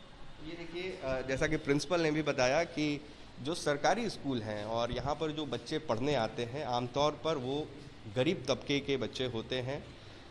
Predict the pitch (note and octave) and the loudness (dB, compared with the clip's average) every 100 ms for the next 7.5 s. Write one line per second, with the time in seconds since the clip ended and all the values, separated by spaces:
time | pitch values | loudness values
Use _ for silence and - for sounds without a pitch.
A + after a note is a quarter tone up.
0 | - A#2+ A#2 B2 C3 B2 B2 - - - | -8 2 2 4 2 0 -2 -12 -14 -16
1 | - - - - - - - - A#2 C3 | -14 -16 -16 -18 -16 -16 -14 -2 2 6
2 | F3 G3+ F3+ C3+ B2 C3+ F3 F#3 - A#2+ | 6 4 4 4 6 6 6 2 0 -4
3 | A2+ B2 C#3+ E3 C3 A#2+ D3+ C3+ A2 C#3 | 0 2 2 2 0 0 4 6 6 6
4 | E3 D3 C3+ D4+ C3 B2 B2 - D#3 D3+ | 6 4 -2 -2 -2 0 0 0 -2 0
5 | D3 C#3 D#3+ G3+ - - - - - - | 0 0 0 -2 -8 -16 -18 -18 -16 2
6 | C#3 C#3+ - - G#3 A3 C#3 C3+ - D3 | 4 4 2 2 4 4 2 0 0 2
7 | C#3+ C3+ - A#2 A2+ | 2 0 -2 -2 0